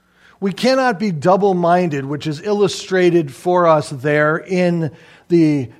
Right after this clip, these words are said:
uh, picture of a farmer who is moving behind a plow. Obviously, the oxen would be pulling the plow and, uh,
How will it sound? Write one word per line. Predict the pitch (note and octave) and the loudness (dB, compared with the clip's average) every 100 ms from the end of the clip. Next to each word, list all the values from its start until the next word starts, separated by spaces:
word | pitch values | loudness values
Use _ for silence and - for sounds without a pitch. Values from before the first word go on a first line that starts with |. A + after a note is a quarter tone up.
| _ | _
uh, | F#3+ E3 D3 C#3 C3 | 0 4 4 4 0
picture | C3 G#3 F#3+ - F3+ | -2 -2 -2 0 2
of | E3 D3+ | 2 2
a | D3 C#3+ A#2+ - | 2 0 -4 -14
farmer | - A3 G#3 F#3 D#3 D3+ | -2 2 2 2 0 0
who | E3+ | 0
is | E3 C#3+ D#3+ _ _ | 0 -4 -14 _ _
moving | F#3 G#3 C4+ A#3 G#3 F3 | -4 -2 0 -2 -2 -4
behind | A#2+ F#3 D3+ G#3+ G3+ | -4 -4 0 0 0
a | F#3 | -2
plow. | - F#3+ D#3+ D3 | 2 4 6 6
Obviously, | D#3 E3+ E3 F#3 E3+ | 2 2 -2 0 0
the | D#3 | 2
oxen | D3 D#3 D#3+ F#3 F3 | 2 2 0 -4 -4
would | E3+ | -2
be | E3+ | -4
pulling | F3 - F3+ F3+ E3+ | -6 -4 -2 -2 -4
the | D#3+ | -6
plow | D#3+ D#3 D#3 D#3 D3 - - - | -2 2 2 0 -2 -16 -20 -4
and, | E3+ D#3+ D#3 | -2 0 0
uh, | D#3 C#3+ C#3+ | 2 2 0